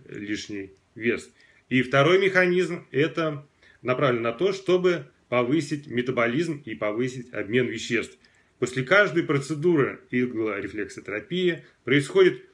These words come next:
увеличение метаболизма примерно в десять-пятнадцать раз. Вместе с этим, а, запускается также и очищающие механизмы, то есть усиливается ток лимфы также примерно в десять-пятнадцать раз. А, н-, улучшается работа,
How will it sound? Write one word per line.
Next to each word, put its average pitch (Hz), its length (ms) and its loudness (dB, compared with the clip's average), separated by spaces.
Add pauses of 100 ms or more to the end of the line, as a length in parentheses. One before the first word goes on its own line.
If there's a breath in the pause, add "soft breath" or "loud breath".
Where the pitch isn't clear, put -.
(180 soft breath)
увеличение 143 600 2
метаболизма 175 680 0
примерно 135 600 -2
в 95 140 -10
десять-пятнадцать 123 920 -6 (180)
раз. 117 400 -4 (260 soft breath)
Вместе 190 360 0
с 139 100 -2
этим, 196 500 0
а, 120 160 -2
запускается 139 600 -2
также 135 500 0
и 139 220 -2
очищающие 120 1000 -2 (220 soft breath)
механизмы, 117 600 -2
то 110 80 -4
есть 107 180 -6
усиливается 127 640 0
ток 127 260 -2
лимфы 113 460 -6 (300 loud breath)
также 151 300 0
примерно 143 560 -2
в 113 120 -10
десять-пятнадцать 120 960 -6
раз. 110 360 -6 (480 loud breath)
А, 104 380 -2
н-, 120 440 -10
улучшается 143 640 0
работа, 123 600 -2